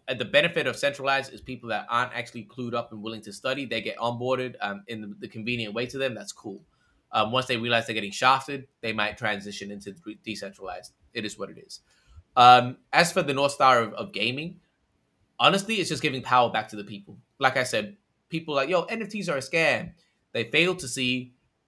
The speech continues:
I think those people just don't value their time, um, but they fail to see that what they are doing and participating in now is the scam. You are losing money and time for nothing but entertainment.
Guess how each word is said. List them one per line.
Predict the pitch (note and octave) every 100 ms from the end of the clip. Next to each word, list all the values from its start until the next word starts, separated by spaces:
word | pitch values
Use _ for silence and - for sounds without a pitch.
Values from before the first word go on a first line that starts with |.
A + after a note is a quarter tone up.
| _ _ -
I | C3
think | F#3 F#3
those | D#3 -
people | E3 C#3+
just | A#2+
don't | C3+ A#2
value | G#2+ A#2 B2 A#2+
their | G2+
time, | G2+ G#2+ G#2+ B2+ E3+ -
um, | G#2 G2+ G2+
but | G#2+
they | A#2
fail | A2+ C3+ C#3+
to | -
see | B2+ A2+
that | A2
what | A2 C3
they | C3 A#2+
are |
doing | G2+ A#2 A#2 G#2+
and | G#2
participating | B2 - A#2+ - A2 G#2
in | G#2 G2+
now | A#2 C#3 D3 C3
is | A2 G2+
the | G2+
scam. | - A2+ G2 F2+
You | G#2+
are | G#2
losing | A2+ G#2 G#2
money | A2 C#3 D3+ D3+
and | G#2+
time | G2+ A#2+ B2+ B2+ B2+ _ _ _ _
for | B2+
nothing | A2+ B2+ F#3 F#3+ F#3 E3+
but | - C#3+ -
entertainment. | C3+ A#2+ A2+ B2 A#2 G2+